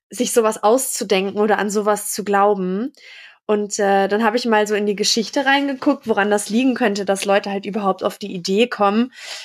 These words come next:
Nach dem Ende des Zweiten Weltkrieges, den hat Deutschland ja verloren und bedingungslos kapituliert, gab's halt nie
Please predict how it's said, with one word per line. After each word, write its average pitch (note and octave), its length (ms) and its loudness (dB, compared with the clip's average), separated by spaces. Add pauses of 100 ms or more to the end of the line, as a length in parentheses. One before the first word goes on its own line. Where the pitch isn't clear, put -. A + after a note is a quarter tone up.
(260)
Nach A3 160 -2
dem A3 160 -2
Ende B3+ 220 2
des A#3+ 240 0
Zweiten G#3 380 0
Weltkrieges, A3+ 880 0
den G#3 180 -2
hat G3+ 140 0
Deutschland G#3+ 300 2
ja G3+ 80 0
verloren G#3 440 2
und G3 300 -4
bedingungslos G#3 580 0
kapituliert, G#3 640 0 (380)
gab's A3 260 0
halt A3+ 160 2
nie C#4 640 4